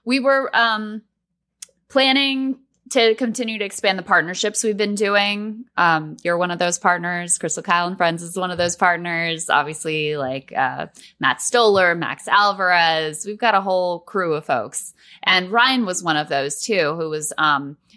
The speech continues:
doing exclusive content for our channel. And he and Emily approached us as like, "Hey, what do you think about this idea?" And for us, we really, you know, we were really excited about it. Obviously, Ryan and Emily were some of the original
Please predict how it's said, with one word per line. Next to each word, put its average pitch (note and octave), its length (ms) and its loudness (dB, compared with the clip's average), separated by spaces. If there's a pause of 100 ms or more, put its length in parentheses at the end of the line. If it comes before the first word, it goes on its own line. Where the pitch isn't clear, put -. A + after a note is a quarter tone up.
(100)
doing E3 360 4
exclusive F3 480 -4
content D3 560 -2
for D#3 160 0
our C#3+ 140 2
channel. E3+ 580 2 (440)
And F#3+ 440 2 (220)
he F#4 180 2
and A4 100 0
Emily C#4+ 280 2
approached F#3 400 -2
us D#3+ 220 0
as E3 140 -10
like, D#3+ 200 -2
"Hey, C#4 120 -6
what C4 100 -6
do B3 80 -6
you A#3+ 60 -8
think G#3+ 180 -6
about D#3+ 220 2
this D#3+ 180 -6
idea?" D3+ 640 -4
And E3 480 -4 (500)
for A#3 200 4
us, B3 280 4
we G#3+ 160 -4
really, F#3 640 2
you B3+ 100 2
know, G#3+ 100 6
we F#3 140 -4
were F3 160 -10
really E3 240 0
excited D#3+ 420 2
about C#3+ 260 0
it. C#3 260 -2
Obviously, E3+ 460 0
Ryan E3 320 2
and E3+ 100 -6
Emily D#3 320 -6
were C#3+ 140 -6
some D#3+ 220 -4
of D3+ 120 -14
the C#3+ 360 -6
original D3 1000 -4